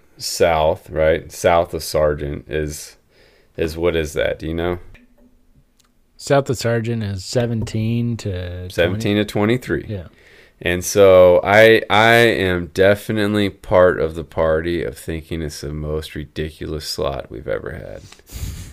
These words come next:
Speaker 1: I mean, it drives me wild. For one, that it's, I mean, and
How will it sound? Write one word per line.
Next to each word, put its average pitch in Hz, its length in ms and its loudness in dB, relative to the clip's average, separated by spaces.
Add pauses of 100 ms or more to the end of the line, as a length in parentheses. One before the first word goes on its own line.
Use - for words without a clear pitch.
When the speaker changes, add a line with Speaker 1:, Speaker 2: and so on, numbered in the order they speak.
(300)
Speaker 1:
I 95 100 2
mean, 98 400 0
it 104 280 0
drives 92 920 2
me 82 720 -4 (260)
wild. 76 840 -6 (680)
For 104 200 -4
one, 110 360 4
that 104 160 2
it's, - 300 -6 (120)
I 107 120 0
mean, 107 340 0
and 104 220 -2